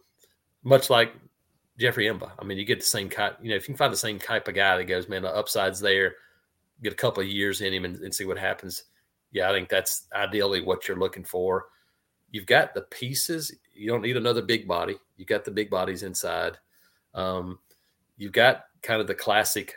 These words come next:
three, four ends a little bit, I think. And we mentioned, um, Masai Nasilikite. I think he's a guy that slides there. Marcus Harris is a guy that can play end and tackle. You, you, you've got, you know, Sledge, you've got some,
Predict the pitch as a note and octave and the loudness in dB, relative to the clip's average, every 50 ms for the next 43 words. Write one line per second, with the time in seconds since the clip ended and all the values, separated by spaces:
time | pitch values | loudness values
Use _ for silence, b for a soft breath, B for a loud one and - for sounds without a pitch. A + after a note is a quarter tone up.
0 | - _ _ _ _ _ _ _ _ _ _ _ _ - - G#2+ A2+ A2 G#2 - | -20 _ _ _ _ _ _ _ _ _ _ _ _ -10 -6 -4 -4 -4 -2 0
1 | - A2 A2 A2+ G#2+ - E2+ G2+ G#2+ G#2 G#2+ A2 G#2+ G2+ - - - - - - | 2 2 4 4 2 2 0 0 0 0 0 -2 -4 -6 -6 -6 -6 -6 -8 -8
2 | G2 G2+ A2 G#2+ G#2+ G2 A2+ A2 A2 G#2+ G2+ - - B2 A2+ - - - - - | -4 -2 -2 -2 0 0 2 2 2 2 2 0 0 -4 -4 -4 -6 -8 -8 -10
3 | G#2 G2 G2 G2+ G2+ G2+ G#2 G2 - A2 F#2 F#2 F#2 F#2 - G2+ G2 G2 F#2+ F#2+ | -10 -8 -8 -6 -4 -2 -2 -2 -2 -4 -8 -8 -12 -10 -6 -4 -2 -2 -2 -2
4 | F#2+ F#2 F#2+ A#2+ C#3+ E3+ - _ _ _ - - - _ _ - G#2 F#2 - A#2 | -4 -6 -10 -16 -20 -20 -20 _ _ _ -10 -10 -10 _ _ -10 -6 -2 0 0
5 | G2+ G2 G2 F#2 - A2+ F#2 F#2+ - - G2+ F#2+ G2 F#2 F#2 - - G#2+ G2 - | 0 0 -2 -2 -2 -2 -4 -2 0 2 4 4 4 4 2 0 0 -4 -6 -6
6 | - b b b b b b - A#2+ G#2+ G#2 G#2 G#2 G#2 G2+ G2+ - F2+ - - | -10 b b b b b b -8 -6 -6 -4 0 2 2 2 2 0 -4 -4 -2
7 | G2+ F#2+ F#2+ F#2+ F2+ F#2+ F#2+ F#2+ F#2 F2+ F2 F2 F2+ - - - - G#2 G2+ G2+ | 0 0 2 0 0 0 0 2 2 2 0 -4 -4 -4 -4 0 2 2 4 4
8 | G#2 F#2 - - G2 F#2+ F#2 F#2+ F#2+ F#2+ G2+ - - F2+ - - F#2+ F#2+ F#2 F#2 | 2 2 -2 -4 -6 -4 0 0 0 0 0 -4 -10 -12 -10 -8 -6 -6 -6 -6
9 | G2+ G2+ F#2+ F#2+ F#2 F#2 - G2 F#2+ F#2+ F#2+ - G2 F#2 - b b b b b | -6 -6 -4 -4 -6 -6 -4 -4 -2 -2 -2 -2 -4 -10 -10 b b b b b
10 | b b b b b b - - G#2+ A2+ F#2+ F2+ G#2+ G#2+ G#2 - - - A2 G2+ | b b b b b b -14 -10 -10 -10 -8 -8 -8 -10 -10 -12 -16 -16 -8 0
11 | G2 A2+ G#2+ G#2 F#2 - - _ - G#2 G2 F#2+ F2+ F2+ _ - - - - B2 | 2 4 4 4 2 0 -8 _ -8 -4 -4 -4 -4 -6 _ -6 -4 -2 2 4
12 | A2+ G#2+ G2+ G2 G2 F#2+ F#2 - - G#2 G2+ G2+ G2+ A2+ A2+ G#2+ - - A2 G2+ | 4 4 4 4 2 0 -2 -4 -6 -8 -8 -2 2 4 4 4 2 -4 -6 -8
13 | G2+ - | -10 -10